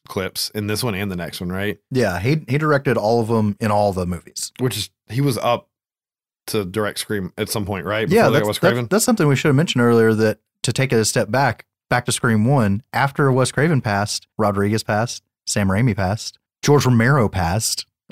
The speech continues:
Speaker 2: before it ended up making it back to
Speaker 1: Right.
Speaker 2: Wes Craven. Sorry. You just reminded me of that.
Speaker 1: No, no, that's fine. But, like, I mean,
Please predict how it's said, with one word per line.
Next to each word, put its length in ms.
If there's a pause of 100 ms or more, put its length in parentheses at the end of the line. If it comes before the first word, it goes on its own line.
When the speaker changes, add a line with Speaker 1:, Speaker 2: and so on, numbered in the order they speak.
(100)
Speaker 2:
before 280
it 60
ended 160
up 80
making 220
it 40
back 180
to 40
Speaker 1:
Right. 60
Speaker 2:
Wes 140
Craven. 400
Sorry. 300 (300)
You 80
just 120
reminded 280
me 60
of 60
that. 140 (200)
Speaker 1:
No, 120
no, 140
that's 140
fine. 320
But, 140
like, 360
I 80
mean, 320